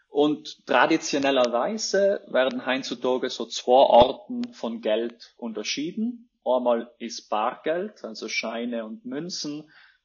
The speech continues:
ähm, was man tatsächlich auch als Zentralbankgeld definieren kann. Ähm, wenn wir jetzt jemand haben, was in der Bank da arbeitet und zulässt, der halt weiß es besser als ich.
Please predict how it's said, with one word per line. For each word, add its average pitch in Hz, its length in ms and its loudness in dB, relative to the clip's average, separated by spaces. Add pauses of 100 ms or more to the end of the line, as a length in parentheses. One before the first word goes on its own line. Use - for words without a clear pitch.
ähm, 117 220 -2
was 120 180 -2
man 117 220 -8
tatsächlich 139 600 -6
auch 117 160 -6
als 110 300 -10
Zentralbankgeld 131 1400 -6
definieren 123 560 -8
kann. 185 360 -8 (580)
Ähm, 120 420 2
wenn 117 140 0
wir 117 100 0
jetzt 110 160 -4
jemand 107 320 -4
haben, 113 240 -2
was 101 140 -6
in 110 60 -8
der 104 80 -4
Bank 139 400 -4
da 131 80 0
arbeitet 127 680 0
und 110 120 -8
zulässt, 131 640 -4
der 107 120 -8
halt 104 160 -8
weiß 110 300 -6
es - 180 -16
besser 120 300 -6
als 101 160 -6
ich. 156 260 -4